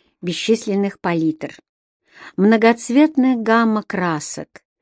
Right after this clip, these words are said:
была весьма приятной для глаз. За свободное пользование мастерской и натурой каждый ученик платил по десять франков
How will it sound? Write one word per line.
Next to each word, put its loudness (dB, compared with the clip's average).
была 2
весьма -2
приятной -2
для -2
глаз. -6
За 0
свободное 6
пользование 4
мастерской 0
и 2
натурой 2
каждый 6
ученик 4
платил 0
по 0
десять 2
франков 0